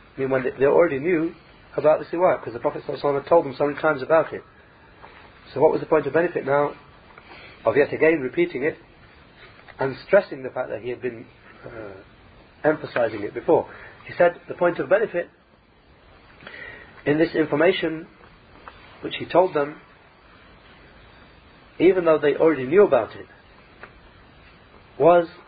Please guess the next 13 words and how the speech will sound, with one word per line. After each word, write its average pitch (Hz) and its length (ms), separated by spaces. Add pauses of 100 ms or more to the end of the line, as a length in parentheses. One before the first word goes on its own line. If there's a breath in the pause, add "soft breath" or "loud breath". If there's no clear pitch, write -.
(120)
so 147 140
that 143 120
they 151 100
would 147 200
indeed 147 720
give 156 280
importance 143 680 (1300)
to 127 120
the 131 180
affair 151 400
of 117 140
the 107 100
toothstick, - 520